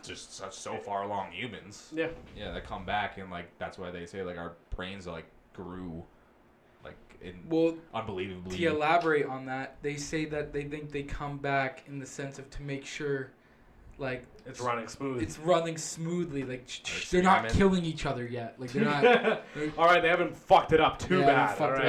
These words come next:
Speaker 3: up.
Speaker 1: We're
Speaker 2: let's
Speaker 1: just pets?
Speaker 2: I wouldn't say pets, but we're
Speaker 1: Well, think about it. What do you have, fucking fish? It, like, make sure they don't fucking eat each other. Like, the one fish that eats all the rest of the fish.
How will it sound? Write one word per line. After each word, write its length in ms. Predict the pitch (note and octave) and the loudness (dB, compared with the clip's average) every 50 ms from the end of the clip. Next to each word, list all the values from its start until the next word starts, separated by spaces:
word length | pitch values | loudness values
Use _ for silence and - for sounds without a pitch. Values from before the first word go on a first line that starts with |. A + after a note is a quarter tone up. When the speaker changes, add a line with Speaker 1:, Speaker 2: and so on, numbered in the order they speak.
| - | 4
Speaker 3:
up. 60 | - C3+ | 4 2
Speaker 1:
We're 60 | C#3 | 0
Speaker 2:
let's 100 | - C3+ | 0 0
Speaker 1:
just 200 | D3 B2+ - - | -2 -4 -4 -6
pets? 480 | - G#2+ A#2+ D#3 E3 - - - - - - - - - _ - - - - - - - - | -4 -2 0 0 -2 -4 -8 -14 -16 -18 -20 -20 -20 -20 _ -20 -20 -20 -20 -20 -20 -12 -2
Speaker 2:
I 80 | - F3+ | 2 2
wouldn't 180 | G3 F#3 D#3+ D3 | 4 4 2 0
say 160 | - D3+ C3+ | -4 -6 -2
pets, 380 | C3 - - D3+ D#3 D3+ D3 - | -2 -2 2 2 2 2 4 4
but 200 | - C3+ C3 B2+ | 4 4 4 2
we're 120 | C3 C3+ C3 | 0 0 0
Speaker 1:
Well, 80 | D3 D3 | 0 2
think 180 | - F#3 - | 2 0 0
about 180 | - - B2 A#2+ A#2 | 2 0 0 0 0
it. 40 | A#2 | 0
What 80 | B2 | -2
do 60 | B2 B2 | -2 -2
you 60 | A#2 | -2
have, 180 | A#2 A#2+ A2+ - | -2 -2 -2 -2
fucking 280 | - A#2+ - - G#2+ | -4 -4 -6 -6 -10
fish? 440 | - - - B2+ F#2+ - - - - - _ _ _ _ _ - _ _ _ _ _ _ _ _ _ - - | -10 -8 -8 -8 -8 -8 -12 -16 -18 -20 _ _ _ _ _ -20 _ _ _ _ _ _ _ _ _ -16 -16
It, 120 | G#2 G2+ | -14 -10
like, 140 | F#2+ F#2 D#2 D#2+ D#2 | -10 -12 -12 -12 -16
make 120 | D#2+ D2+ - | -20 -20 -20
sure 140 | - - - | -20 -20 -20
they 60 | - - | -18 -16
don't 160 | D#2+ F2 - | -16 -14 -14
fucking 240 | - E2 - F2+ - | -14 -14 -14 -16 -16
eat 180 | - F#2+ F#2 F2+ | -16 -14 -12 -12
each 180 | G2+ G2 - G#2 | -12 -8 -4 -2
other. 300 | G2 G2 A2 A#2 C3+ C#3 | -2 -2 -2 -2 -4 -4
Like, 160 | C3 G#2 G2 | -4 -6 -4
the 160 | F#2+ G2 F#2+ | -4 -4 -4
one 100 | F#2+ G2 | -4 -4
fish 280 | G2+ - - A#2+ A2 - | -4 -2 -4 -4 -4 -4
that 100 | A2+ G2+ | -6 -8
eats 160 | G2+ G#2+ A2 A#2 | -8 -8 -6 -4
all 120 | G#2 G#2 | -4 -4
the 100 | G#2 G#2+ | -4 -2
rest 220 | G#2 G#2 A2 - | -2 -2 -2 -2
of 60 | - C3+ | -4 -6
the 40 | B2+ | -4
fish. 360 | - C#3+ C3 C3+ C#3+ - - | -2 -2 -2 -2 -2 -4 -4